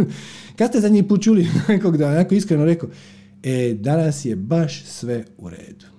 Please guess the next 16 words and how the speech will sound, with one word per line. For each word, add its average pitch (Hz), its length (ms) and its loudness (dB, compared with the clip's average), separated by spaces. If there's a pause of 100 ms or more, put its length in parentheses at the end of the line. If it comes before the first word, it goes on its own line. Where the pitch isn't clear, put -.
(140)
Baš 120 560 -2
mi 127 120 -2
nekako", 139 560 -4 (300)
ovo 359 100 -4
je 349 60 0
jedan 294 160 2
od 220 80 4
onih 214 200 4
dana 170 320 0
kad 120 180 -6
čovjek 147 320 -4
osjeti 139 340 -2
da 117 100 -4
život 117 340 -4
ima 98 140 -6
smisla. - 420 -12